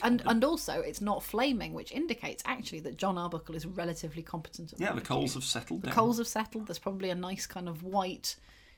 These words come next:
Speaker 1: coating of ash on them.
Speaker 2: Yeah.
Speaker 1: It's a very hot barbecue.
Speaker 2: What a silly comment.
Speaker 1: Yeah.
Speaker 2: <laughs>
Speaker 1: Stupid.
Speaker 2: Uh, Angel Princess seventy-two. Anyone up for a grilled barbecue cat? Y-, there's too many words there. Get rid of
Speaker 1: Yeah.
Speaker 2: grilled or get rid of barbecue.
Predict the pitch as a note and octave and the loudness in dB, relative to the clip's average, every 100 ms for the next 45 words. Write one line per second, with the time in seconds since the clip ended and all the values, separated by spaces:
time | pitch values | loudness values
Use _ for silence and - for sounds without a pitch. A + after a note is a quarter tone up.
0 | - - G3+ G3+ - F3+ E3 - F#3 F3+ | -14 0 2 2 0 -2 -4 -2 0 0
1 | F#3 F3+ F3 E3+ E3+ E3 E3+ F#3+ - - | 0 0 0 -2 -2 0 0 -2 -8 -20
2 | - - - - F3+ F3+ - F#3+ - - | -20 -20 -6 2 2 2 2 2 2 -2
3 | E3+ E3+ F#3 E3+ E3 - - - B2+ A#2 | -2 -4 -4 0 2 2 2 4 2 2
4 | G#2+ F#2 F#2 A3+ F3+ - - - - - | 0 -2 2 4 2 0 -20 -20 -12 -2
5 | - - - - - G#3+ - F3 - - | -2 -2 -8 -2 2 2 0 -8 -14 -8
6 | - - - - - - - - - - | -8 -8 -14 -16 -16 -20 -18 -16 -16 -4
7 | G2+ G2 - C4+ G#3 G#3 F3+ E3 - D3+ | 2 4 4 4 4 4 4 4 4 4
8 | B2+ B2 C3 D#2+ - - - C3+ E3+ E3+ | 2 4 6 4 0 -8 2 6 8 8
9 | C#3 F3+ - - G2+ D#2 F2+ A2+ C3+ B2+ | 8 6 4 4 4 4 2 4 6 6
10 | - C#3+ C3+ A#2+ - A#2+ - E3+ - - | 10 10 10 6 6 2 4 0 0 -4
11 | - E3 A3 F#3 F3+ - G3 F#3 F#3+ - | -10 -8 2 4 6 8 8 10 6 8
12 | A2+ - E3 D#3+ D3+ D3 D#3 D3 B2+ C#3+ | 4 6 2 4 4 6 6 6 4 4
13 | B2+ C3 C#3+ A#2+ - | 2 6 6 6 2